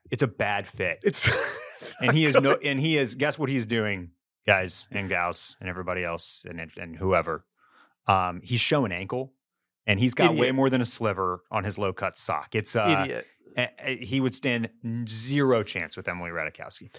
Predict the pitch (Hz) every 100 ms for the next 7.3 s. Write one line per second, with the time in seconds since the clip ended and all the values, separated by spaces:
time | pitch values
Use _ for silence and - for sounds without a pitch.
0 | - - 170 185 113 71 - - 190 294
1 | 233 202 190 180 180 - 160 143 131 117
2 | 127 123 - - 135 160 240 180 175 165
3 | 151 123 156 139 123 117 - 123 117 117
4 | 113 - 123 120 - 101 90 - _ _
5 | 123 110 107 101 95 95 117 123 - 147
6 | - 139 147 180 175 165 135 123 113 -
7 | 113 98